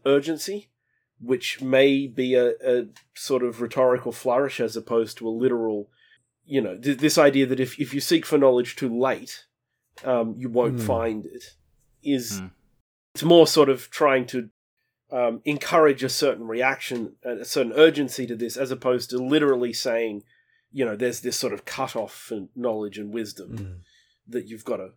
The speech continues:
Speaker 1: you actually have to meet, or you'll never find any knowledge or wisdom at all. But it just struck me as very sort of, very scientific in the sense that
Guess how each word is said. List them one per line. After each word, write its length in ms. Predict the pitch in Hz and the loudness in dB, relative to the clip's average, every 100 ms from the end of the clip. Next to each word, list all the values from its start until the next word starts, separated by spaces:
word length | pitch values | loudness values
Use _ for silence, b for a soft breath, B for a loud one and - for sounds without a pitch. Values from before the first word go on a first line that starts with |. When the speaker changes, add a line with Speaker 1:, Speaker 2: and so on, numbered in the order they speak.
| _ - | _ -14
Speaker 1:
you 260 | 127 117 | -10 -6
actually 320 | 117 113 110 107 | -6 -6 -8 -8
have 220 | 107 - | -8 -10
to 80 | 101 | -8
meet, 320 | 113 95 - | -6 -6 -8
or 100 | 104 | -10
you'll 220 | 98 101 113 | -10 -14 -8
never 260 | 104 104 | -8 -8
find 300 | 104 101 101 | -10 -10 -8
any 200 | 107 101 | -8 -8
knowledge 320 | 98 95 92 | -12 -14 -12
or 60 | 98 | -12
wisdom 380 | 95 92 - 90 | -10 -12 -12 -2
at 60 | |
all. 300 | 131 110 - _ B B B B - | 0 0 -4 _ B B B B 6
But 100 | 160 | 6
it 80 | |
just 200 | 160 202 | 8 6
struck 280 | - 196 170 | 6 0 2
me 140 | 151 135 | 6 6
as 100 | 127 | 6
very 600 | 123 143 151 135 120 - _ _ _ _ _ | 6 10 10 6 -2 -12 _ _ _ _ _
sort 240 | - 135 123 | -4 2 2
of, 240 | 117 - _ _ _ _ _ _ | 0 -6 _ _ _ _ _ _
very 180 | 165 160 | 4 4
scientific 640 | - 143 135 175 - 104 | 4 2 4 0 -2 -4
in 120 | 120 | -2
the 80 | 113 | -4
sense 340 | - 120 95 - | -4 -4 -6 -8
that 240 | 110 - | -10 -10